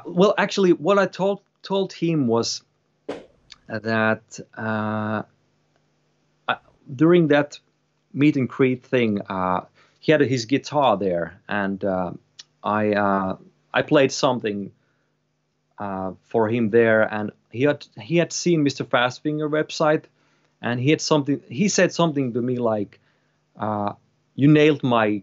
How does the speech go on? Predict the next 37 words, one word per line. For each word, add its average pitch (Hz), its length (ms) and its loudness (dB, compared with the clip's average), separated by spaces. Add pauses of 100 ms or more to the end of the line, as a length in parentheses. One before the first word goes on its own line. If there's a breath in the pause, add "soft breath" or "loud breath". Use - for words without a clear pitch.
(140)
guitar 131 440 0
tone 104 520 -6
or 104 200 -8
my 104 160 -4
playing 107 460 0
perfectly." - 640 -2 (800)
And, 95 460 -4 (560)
uh, 139 120 -8 (100)
and 180 420 0 (360)
what 156 120 -2
I 226 80 0
felt 196 500 0
after 131 280 -4
that, 135 240 -2
like, 107 320 -2 (800)
that 190 260 0
kind 170 280 0
of, 139 140 -2 (160)
you 147 80 -4
know, 127 120 -2
s-, - 200 -12 (420)
left, 143 280 0 (720)
that 165 200 2
was 165 200 0
left 147 360 0
in 120 140 -4
my, 117 200 -2
inside 120 400 0
my 107 200 -2
head 113 240 -4
for, 95 420 -2 (140)
for 107 200 -2
days 117 380 2
and 101 140 -4
weeks 101 260 -2
and 98 140 0
years. 120 440 4